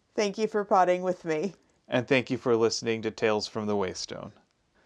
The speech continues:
Speaker 2: Join us next time on Tales from the Waystone as we cover chapters thirty-four through thirty-six of The Wise Man's Fear through the lens of plot devices.
Speaker 1: We would like to thank our friend Shawnee Jang for our theme music.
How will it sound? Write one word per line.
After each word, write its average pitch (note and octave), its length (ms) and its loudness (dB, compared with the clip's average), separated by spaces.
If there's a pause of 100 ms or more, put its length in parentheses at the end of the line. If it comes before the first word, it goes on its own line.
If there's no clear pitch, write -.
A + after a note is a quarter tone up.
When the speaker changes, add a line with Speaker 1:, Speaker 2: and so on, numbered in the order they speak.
Speaker 2:
Join E3+ 240 4
us F#3 180 2
next D3 240 4
time A#2 260 2
on G#2+ 140 4
Tales A2 300 2
from G#2 240 -2
the G2 80 0
Waystone G#2 440 0
as G#2 140 -6
we A#2 100 0
cover A#2+ 280 2
chapters A#2 500 -2
thirty-four C#3+ 560 4
through G#2+ 200 -4
thirty-six A#2 600 0
of G#2+ 160 -4
The G#2+ 100 0
Wise G2+ 360 0
Man's G2 260 -6
Fear C#3+ 300 2
through A#2+ 180 -4
the G#2 120 -4
lens A#2+ 340 0
of A#2 260 2 (100)
plot F#2 320 -2
devices. - 680 -8 (720)
Speaker 1:
We A#3+ 120 -2
would A3+ 140 4
like G#3+ 200 6
to C4 60 -2
thank D4 240 2
our D#4 140 6
friend A#3+ 320 -4
Shawnee G#3 380 0
Jang F3 280 -2
for G3 260 -2
our A3+ 100 4
theme A#3+ 260 -2
music. - 380 -4